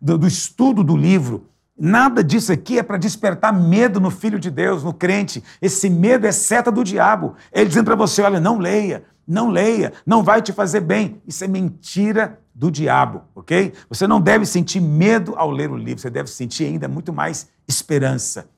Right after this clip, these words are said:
fé, porque a sua salvação se aproxima. O tempo em que o seu corpo será glorificado, o tempo da manifestação nos céus do Filho de Deus, Jesus Cristo,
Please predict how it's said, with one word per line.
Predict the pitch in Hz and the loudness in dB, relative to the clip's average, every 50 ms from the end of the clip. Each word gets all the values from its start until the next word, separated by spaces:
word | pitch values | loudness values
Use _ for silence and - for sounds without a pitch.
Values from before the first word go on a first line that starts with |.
| _ _ _ | _ _ _
fé, | _ - - - - 160 165 156 123 104 - - _ _ _ | _ -20 -20 -6 -2 0 0 0 0 -4 -8 -16 _ _ _
porque | - 120 - 135 | -16 -8 -8 -6
a | 117 | -6
sua | 101 - - 147 147 | -6 -8 -6 -6 -6
salvação | 143 - - 131 117 117 107 101 - - 127 135 | -6 -4 -6 -4 -4 -6 -8 -8 -8 -10 -10 -10
se | 120 - - | -10 -10 -10
aproxima. | 127 - - 113 101 - - - - 113 110 101 90 82 - - _ _ _ - | -10 -10 -10 -12 -12 -12 -12 -12 -6 -6 -6 -6 -6 -8 -12 -18 _ _ _ -20
O | 117 | -20
tempo | - _ - 147 160 147 - | -10 _ -4 -4 -4 -4 -6
em | 135 123 | -10 -10
que | - 131 | -10 -10
o | |
seu | 113 - - - 131 | -10 -6 -2 -2 -2
corpo | - - - - 139 143 143 - 131 | -2 -4 -2 2 2 2 2 0 -6
será | - - - 120 117 123 | -8 -6 -6 -2 -2 -2
glorificado, | 131 113 107 123 135 143 135 - 135 - - - 131 - _ _ _ _ - 110 113 117 107 98 - - - _ _ _ _ - | -2 -2 -4 -4 -4 -2 -2 -4 -8 -12 -14 -18 -20 -20 _ _ _ _ -2 0 0 0 -2 -4 -8 -16 -20 _ _ _ _ -20
o | 117 | -20
tempo | - _ 165 175 170 156 147 | -8 _ -4 -4 -4 -4 -4
da | 143 127 | -4 -4
manifestação | 123 131 131 156 175 190 190 - - - 160 143 - - - 123 - - - - - 160 160 | -2 -2 0 0 0 0 -2 -4 -4 -8 -8 -8 -8 -10 -10 -8 -8 -8 -6 -6 -6 -6 -4
nos | 156 143 - | -4 -6 -6
céus | - - - - 135 143 147 143 135 120 101 - - _ _ _ _ | -8 -8 -6 -2 0 2 2 2 2 0 -4 -10 -18 _ _ _ _
do | - 127 | -4 -4
Filho | 110 - - 165 165 156 | -4 -2 0 0 0 2
de | 143 139 123 | 0 -2 -2
Deus, | 104 127 147 151 139 110 | 0 2 2 2 0 0
Jesus | 95 139 147 113 104 120 - - - | -2 -4 -4 -4 -6 -10 -12 -14 -12
Cristo, | - - 127 135 131 - - - - | -8 -6 -6 -6 -6 -8 -12 -18 -20